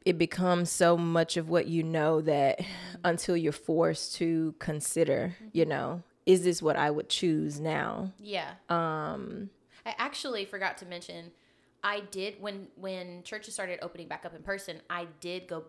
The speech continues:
Speaker 2: back to that church one time with my kids to see,
Speaker 1: Mm.
Speaker 2: like, to kinda test, okay, is, is God really calling me out of this place, like, transitioning? And I went to the service, and I felt like it was done. I just remember going,
Speaker 1: Mm.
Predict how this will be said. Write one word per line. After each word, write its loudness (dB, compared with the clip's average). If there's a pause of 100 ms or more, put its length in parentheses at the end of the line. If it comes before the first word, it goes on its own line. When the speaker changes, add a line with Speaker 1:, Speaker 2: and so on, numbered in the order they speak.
Speaker 2:
back -4
to -14
that -12
church -12
one -8
time -8 (560)
with -6
my -8
kids -8
to -12
see, -10
Speaker 1:
Mm. 0
Speaker 2:
like, -2
to -10
kinda -6
test, -6
okay, -6 (200)
is, -10
is -8
God -4
really -8
calling -10
me -16
out -10
of -16
this -16
place, -16
like, -12
transitioning? -14 (360)
And -10
I -8
went -8
to -14
the -10
service, -4
and -6
I -2
felt -4
like -6
it -18
was -14
done. -14 (560)
I -6
just -8
remember -2
going, -2
Speaker 1:
Mm. -4